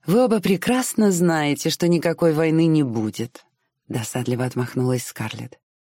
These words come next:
«Все это одни разговоры. Эшли Уилкс и его отец только на прошлой неделе говорили папе, что наши представители в Вашингтоне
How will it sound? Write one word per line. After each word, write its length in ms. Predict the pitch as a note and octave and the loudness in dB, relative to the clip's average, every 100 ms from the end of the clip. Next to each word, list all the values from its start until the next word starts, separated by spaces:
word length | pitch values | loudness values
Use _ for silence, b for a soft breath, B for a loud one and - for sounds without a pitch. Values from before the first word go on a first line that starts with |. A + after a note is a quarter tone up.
| _ _ | _ _
«Все 300 | - D4+ D4 | -2 2 2
это 160 | C#4 | 2
одни 240 | C4 B3+ B3 | 2 4 2
разговоры. 800 | A#3 - G#3+ F3+ C#3+ A#2+ - - _ _ _ _ - | 2 0 -2 0 -2 -2 -6 -14 _ _ _ _ -2
Эшли 480 | G#3+ G3+ - F3 E3 | 0 0 2 2 4
Уилкс 460 | F#3+ B3 C4 - | 2 2 -2 -4
и 100 | - | 0
его 200 | F#3 E3+ | 2 2
отец 500 | E3+ E3 F3 E3+ - | 0 0 -2 -2 -6
только 360 | - F3 D#3+ E3+ | 0 0 2 0
на 180 | D#3+ D3+ | 0 0
прошлой 480 | D#3 C#3+ C3 C#3+ C3+ | -2 -2 -2 0 2
неделе 500 | C3 A#2+ B2 D#3+ G3 | 2 2 0 0 0
говорили 480 | D#3 C3 B2+ B2 | 0 0 0 0
папе, 480 | B2 - G#2+ G#2 F3+ - _ _ | 0 -2 -4 -2 -4 -4 _ _
что 240 | - - F3+ | -8 0 2
наши 320 | F3+ E3+ E3+ | 2 2 0
представители 840 | E3+ D#3 - D#3+ D3 C#3+ D#3 C#3 C#3 | 0 -2 -2 0 0 0 0 0 0
в 120 | A2+ | -2
Вашингтоне 840 | C3 - B2 A#2 - B2+ B2 F#3 | -4 -2 -2 -2 -2 -2 0 -2